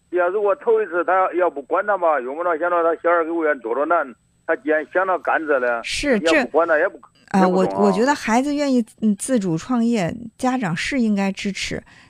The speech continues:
Speaker 2: 但是你能支持多大，
Speaker 1: 对。
Speaker 2: 就支持多大。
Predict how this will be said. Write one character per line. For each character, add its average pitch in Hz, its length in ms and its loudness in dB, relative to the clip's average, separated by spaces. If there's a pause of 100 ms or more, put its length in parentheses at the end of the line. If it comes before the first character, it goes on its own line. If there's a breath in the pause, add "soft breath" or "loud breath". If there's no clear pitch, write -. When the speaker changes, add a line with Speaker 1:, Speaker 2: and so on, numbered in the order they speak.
(160)
Speaker 2:
但 262 180 4
是 220 260 -2 (120)
你 185 120 2
能 196 180 0
支 254 160 -4
持 226 140 -4
多 202 180 -2
大， 202 180 -2
Speaker 1:
对。 - 60 -16 (360)
Speaker 2:
就 220 160 0
支 185 160 -8
持 180 140 -4
多 165 180 -4
大。 170 220 -6